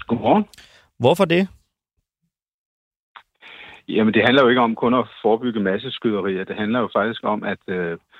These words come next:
Speaker 1: vi driver en rådgivning, hvor vi, øh, ikke kan nå at besvare alle de opkald, vi får. Og
Speaker 2: Mm.
Speaker 1: derudover så har vi også indimellem problemer med at stille nogle af de mennesker, som har brug for en mere akut hjælp, videre i systemet.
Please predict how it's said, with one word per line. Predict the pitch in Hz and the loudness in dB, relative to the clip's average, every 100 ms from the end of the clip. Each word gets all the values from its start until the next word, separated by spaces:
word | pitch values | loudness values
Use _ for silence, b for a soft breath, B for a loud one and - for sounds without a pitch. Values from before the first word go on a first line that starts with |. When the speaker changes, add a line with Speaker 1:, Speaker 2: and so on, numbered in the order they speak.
| B B _ | B B _
Speaker 1:
vi | 104 | -8
driver | 110 120 123 | 0 2 4
en | 101 | 2
rådgivning, | 95 123 139 117 107 | 2 2 0 -2 -4
hvor | 101 90 | -4 -6
vi, | 92 80 - _ _ | -8 -10 -16 _ _
øh, | 95 92 85 | -10 -8 -2
ikke | 113 135 | -2 -2
kan | - 98 | -4 0
nå | 110 - | 0 0
at | 104 | -4
besvare | - 113 104 104 | -2 2 2 2
alle | 101 | -2
de | 110 | -4
opkald, | 101 104 - 98 | -4 -4 -4 -6
vi | 95 - | -8 -2
får. | 123 160 - _ B B B | 0 0 -8 _ B B B
Og | 107 | -4
Speaker 2:
Mm. | 101 | 2
Speaker 1:
derudover | 120 110 98 98 104 | 4 4 2 0 -4
så | - | -8
har | 104 107 | -8 -6
vi | 98 | -2
også | 90 95 - | 0 0 -2
indimellem | 117 120 101 95 107 107 | -2 0 0 -4 -10 -10
problemer | - - 127 120 | -8 0 2 4
med | 101 104 | 0 0
at | 98 | -4
stille | - 101 90 | -4 -4 -2
nogle | 90 104 | -2 -2
af | 113 | -2
de | 117 | 0
mennesker, | 104 95 113 127 - 90 | 0 4 2 2 -2 -2
som | - 110 | -4 -8
har | - - | -8 -6
brug | 107 - | -6 -4
for | 98 | -4
en | |
mere | 92 104 | 2 2
akut | - 170 160 | 2 0 2
hjælp, | 107 - _ B B - | 2 0 _ B B -8
videre | 98 104 117 110 | 0 4 4 2
i | 90 | -4
systemet. | - - 98 - 92 | -10 -10 -10 -10 -12